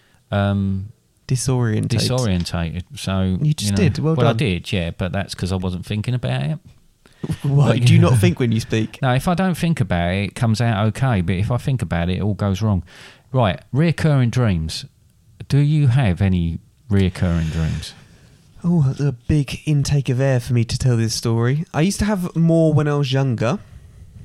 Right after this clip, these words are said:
Speaker 1: Yeah.
Speaker 2: than I do now. Uh, the big reoccurring dream for me, or recurring, um,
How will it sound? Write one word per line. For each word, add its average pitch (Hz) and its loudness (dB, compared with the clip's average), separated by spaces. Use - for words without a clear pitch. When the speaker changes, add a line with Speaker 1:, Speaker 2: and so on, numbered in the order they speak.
Speaker 1:
Yeah. 113 0
Speaker 2:
than 131 0
I 123 2
do 120 0
now. 117 0
Uh, 123 2
the 127 0
big 160 2
reoccurring 113 -2
dream 107 -2
for - -8
me, 107 0
or 113 -2
recurring, 113 0
um, 113 0